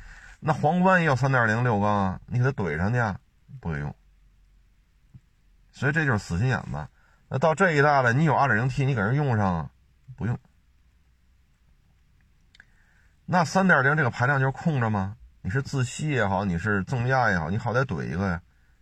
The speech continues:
也不给怼。二点零T呢，二点零T也不上，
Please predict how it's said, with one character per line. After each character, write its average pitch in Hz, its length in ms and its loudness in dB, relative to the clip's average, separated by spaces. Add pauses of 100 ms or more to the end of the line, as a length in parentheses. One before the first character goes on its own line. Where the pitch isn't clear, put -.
(160)
也 78 180 -8
不 98 80 -6
给 113 80 -2
怼。 - 140 -6 (1500)
二 156 200 2
点 139 120 2
零 - 20 0
T 139 180 2
呢， 113 180 -2
二 110 140 -2
点 104 100 0
零 - 20 -2
T 113 60 -2
也 85 100 -2
不 - 100 -8
上， 95 200 -6